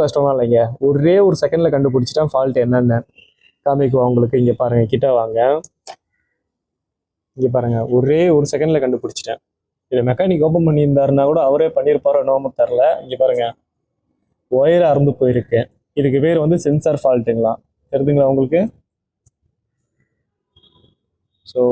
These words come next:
அப்படியே இருங்க, நான் இன்னும் கேமரா கிட்ட கொண்டு வரேன். தெரியுதுங்களா? பார்த்த உடனே கண்டுபிடிச்சிட்டேன், ஒயர் உறைஞ்சி கட்டாயிருக்கு. இதனால தான் வந்து பார்த்தீங்கன்னா சென்சார் வந்து வேலை செய்யல. இதுக்கு போயிட்டு சென்சார் ஃபால்ட்டு, ஆயிரத்தி ஐநூறு ரூபாய் செலவு, அப்படி இப்படின்னு என்னென்னமோ சொல்லி பயமுறுத்தி விட்டாங்க.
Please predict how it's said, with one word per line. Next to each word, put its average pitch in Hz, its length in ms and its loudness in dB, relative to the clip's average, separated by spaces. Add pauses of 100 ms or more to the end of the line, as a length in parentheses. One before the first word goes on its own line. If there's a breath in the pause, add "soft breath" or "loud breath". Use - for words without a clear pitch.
(160)
அப்படியே 131 260 0
இருங்க, 120 240 0
நான் 131 140 2
இன்னும் 127 240 0
கேமரா 127 340 0
கிட்ட 127 240 -6
கொண்டு 113 240 -4
வரேன். 110 180 -2 (400)
தெரியுதுங்களா? 127 460 0 (640)
பார்த்த 156 400 -4
உடனே 147 320 0
கண்டுபிடிச்சிட்டேன், 123 640 -2
ஒயர் 156 320 2
உறைஞ்சி 143 460 0
கட்டாயிருக்கு. 131 500 0 (220)
இதனால 139 380 0
தான் 165 100 2
வந்து 143 160 0
பார்த்தீங்கன்னா 131 340 0 (100)
சென்சார் 135 380 0
வந்து 139 240 0
வேலை 123 180 2 (120)
செய்யல. 113 260 0 (600)
இதுக்கு 127 360 2
போயிட்டு 156 200 0 (120)
சென்சார் 135 360 -2
ஃபால்ட்டு, 123 320 -2 (120)
ஆயிரத்தி 127 320 0
ஐநூறு 117 180 0
ரூபாய் 127 240 -4
செலவு, 127 340 0 (100)
அப்படி 120 260 -4
இப்படின்னு 120 320 -2
என்னென்னமோ 131 480 -2
சொல்லி 123 180 -6
பயமுறுத்தி 117 400 0
விட்டாங்க. 110 360 -6